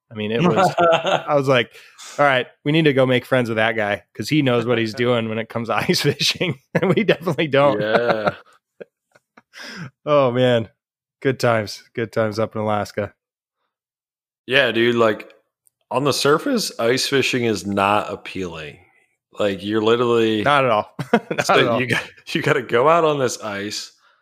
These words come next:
Speaker 3: And if you're doing it right, you're taking a four-wheeler or a truck out there or a snowmobile, right? So if you're driving in a truck, you gotta make sure the ice is thick enough so you don't fall through, have the Coast Guard come rescue you and look like a dumbass. And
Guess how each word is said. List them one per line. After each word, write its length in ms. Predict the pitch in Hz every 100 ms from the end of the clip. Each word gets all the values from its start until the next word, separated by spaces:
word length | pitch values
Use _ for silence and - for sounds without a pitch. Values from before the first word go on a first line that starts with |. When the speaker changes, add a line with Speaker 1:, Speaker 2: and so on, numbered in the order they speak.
| _ _ _ _ _ -
Speaker 3:
And 120 | 131
if 100 | 139
you're 60 | 127
doing 220 | 123 156
it 40 | 139
right, 440 | 120 107 110 117
you're 140 | 104 113
taking 380 | - 127 127 117
a 60 |
four-wheeler 580 | - 135 131 127 127 123
or 160 | 117 104
a 80 | 101
truck 380 | - 110 104
out 200 | 110 104 -
there 260 | 104 101
or 60 | 95
a 20 |
snowmobile, 720 | 90 - 110 98 87 90 82 82
right? 360 | 95 98 98
So 120 | -
if 100 | 107 107
you're 60 |
driving 260 | 104 170 185
in 80 | 165
a 80 | 139
truck, 360 | - 127 117 113
you 80 | 120
gotta 160 | 117
make 160 | 123 123
sure 140 | 123
the 100 | 113
ice 240 | 117 123 107
is 100 | -
thick 220 | 143 -
enough 220 | 98 95 -
so 80 |
you 20 | 110
don't 180 | 110
fall 260 | - 127 120 117
through, 460 | 123 120 113 107 - - _ _
have 120 | 120 110
the 60 |
Coast 320 | 107 123 120 -
Guard 220 | 113 107
come 180 | 113 110
rescue 360 | 107 - 110
you 80 | 107
and 80 | 107
look 180 | 104 107
like 160 | 107
a 40 | 92
dumbass. 680 | 110 110 98 98 92 - - _ _ _ _ _ _ _ _ _ _ _ _ _ -
And 580 | 123 120 117 117 113